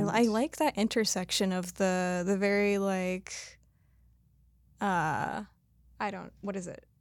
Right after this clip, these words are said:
Speaker 2: Uh, haughty kind of, but I th-,
Speaker 1: Mm-hmm.
Speaker 2: but more, like, mannered.
Speaker 1: Mannered,
Speaker 2: Um,
Speaker 1: yes.
Speaker 2: uh, but also world-wise.
Speaker 1: Mm-hmm.
Speaker 2: Yeah.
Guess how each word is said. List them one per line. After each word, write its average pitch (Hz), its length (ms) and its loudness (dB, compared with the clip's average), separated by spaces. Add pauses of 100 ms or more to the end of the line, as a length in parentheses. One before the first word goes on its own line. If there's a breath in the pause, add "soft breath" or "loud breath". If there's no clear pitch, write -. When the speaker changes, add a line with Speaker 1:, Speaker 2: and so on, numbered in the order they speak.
(300)
Speaker 2:
Uh, 160 560 -8 (840)
haughty 294 420 4
kind 302 360 -2
of, 311 240 -6
but 262 200 0
I 220 40 0
th-, 196 140 0
Speaker 1:
Mm-hmm. 185 120 -6
Speaker 2:
but 269 160 0
more, 277 260 6
like, 226 160 6
mannered. 202 540 4 (460)
Speaker 1:
Mannered, 190 460 6
Speaker 2:
Um, - 40 -4
Speaker 1:
yes. 156 460 -6 (280)
Speaker 2:
uh, 185 580 4 (680)
but 208 140 4
also 202 340 6
world-wise. 185 1200 0 (460)
Speaker 1:
Mm-hmm. 170 200 0 (360)
Speaker 2:
Yeah. 160 300 -8